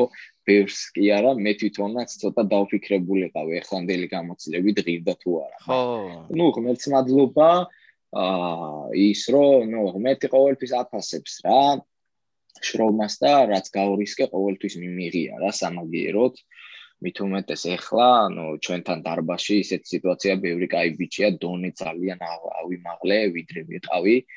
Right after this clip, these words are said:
Speaker 1: აა, ჩინეთში კიდე ის პრობლემა იყო, რომ მანდ ვერ ვანახებდი ჩემ ჩხუბს, ანუ, ზოგადად, სტოიკაში ისე თუ ასე, ბოლოს მაინც ჩხუბობდი, რა, ვიქნებდი ხელსაც რაღაც, მარა,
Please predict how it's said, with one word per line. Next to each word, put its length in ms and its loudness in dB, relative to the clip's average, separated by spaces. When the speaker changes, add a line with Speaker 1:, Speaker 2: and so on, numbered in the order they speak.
Speaker 1:
აა, 180 -8
ჩინეთში 520 -2
კიდე 340 4
ის 220 2
პრობლემა 560 -2
იყო, 240 -2
რომ 160 2
მანდ 260 -4
ვერ 220 -6
ვანახებდი 640 -4
ჩემ 280 -8
ჩხუბს, 360 -2
ანუ, 260 -4
ზოგადად, 420 2
სტოიკაში 580 0
ისე 220 -2
თუ 200 -2
ასე, 360 0
ბოლოს 400 0
მაინც 240 -6
ჩხუბობდი, 760 -2
რა, 280 0
ვიქნებდი 500 0
ხელსაც 500 -4
რაღაც, 360 -8
მარა, 320 -2